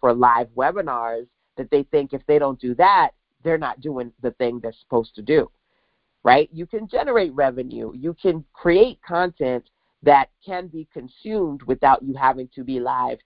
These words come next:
to create it, right? So mini masterclasses, and then keeping in mind with respect to the M I N I of it all, they don't have to be sixty, ninety minute plus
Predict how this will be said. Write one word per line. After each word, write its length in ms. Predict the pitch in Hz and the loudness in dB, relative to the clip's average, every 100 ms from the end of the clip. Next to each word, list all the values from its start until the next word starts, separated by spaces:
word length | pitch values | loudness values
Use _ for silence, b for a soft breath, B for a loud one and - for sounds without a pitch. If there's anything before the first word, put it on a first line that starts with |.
| - | -14
to 100 | 123 | -14
create 420 | - 120 131 - | -10 -10 -10 -14
it, 140 | - _ _ _ _ _ | -18 _ _ _ _ _
right? 320 | - 120 123 - _ _ _ b b b _ | -2 0 -2 -6 _ _ _ b b b _
So 180 | 160 123 _ _ _ _ _ - | 2 2 _ _ _ _ _ -10
mini 400 | 156 180 190 190 | 0 2 2 2
masterclasses, 1040 | 180 160 156 139 - 127 - - - - - | 2 2 0 -8 -6 -6 -6 -8 -12 -12 -2
and 160 | 185 180 | 0 2
then 140 | 175 | 2
keeping 340 | 170 202 190 175 | 0 -6 -2 0
in 120 | 156 | 2
mind 400 | 151 143 139 135 - | 2 4 2 0 -6
with 260 | 143 151 - | 2 2 2
respect 460 | 135 - 135 127 | -8 -2 -2 -2
to 100 | - | -6
the 180 | 127 117 | -4 -4
M 180 | 131 131 - | -4 -4 -2
I 200 | 127 127 | -2 -2
N 240 | - 120 - | -2 -6 0
I 260 | 143 165 - | 2 2 0
of 100 | 123 | -6
it 100 | 120 | -4
all, 320 | 117 117 117 - _ _ _ | 0 0 -2 -6 _ _ _
they 100 | 165 | -4
don't 300 | 160 202 208 | 2 4 4
have 180 | 202 165 - | 0 -6 -6
to 60 | 185 | -12
be 480 | 147 139 135 127 131 _ _ _ - | -10 -10 -10 -10 -14 _ _ _ -2
sixty, 560 | 175 _ 160 151 147 147 | -2 _ -4 -2 -4 -2
ninety 400 | 143 135 135 123 | 0 2 0 0
minute 260 | 127 127 - | 0 0 -4
plus 320 | - 139 127 | 2 4 4